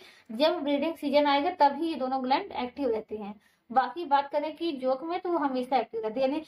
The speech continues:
claritalum उसमें क्या होता है, permanent होता है।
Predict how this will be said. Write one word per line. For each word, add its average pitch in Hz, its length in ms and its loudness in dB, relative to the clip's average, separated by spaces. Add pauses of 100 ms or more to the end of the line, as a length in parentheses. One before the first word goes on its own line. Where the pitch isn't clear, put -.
(220)
claritalum 285 640 2
उसमें 302 320 -8
क्या 302 120 -2
होता 294 160 2
है, 370 80 0
permanent 277 840 0
होता 220 220 -2
है। 233 180 0